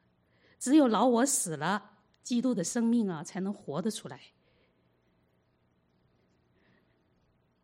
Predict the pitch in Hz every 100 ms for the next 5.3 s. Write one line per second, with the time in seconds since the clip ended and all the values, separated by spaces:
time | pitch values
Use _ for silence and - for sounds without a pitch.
0 | _ _ _ 285 320 311 269 247 226 180
1 | 175 190 202 196 214 170 196 294 269 -
2 | 143 165 175 139 - - 311 294 - 269
3 | 262 269 208 247 233 - 262 - - 175
4 | 196 190 170 165 170 135 233 240 233 311
5 | 185 -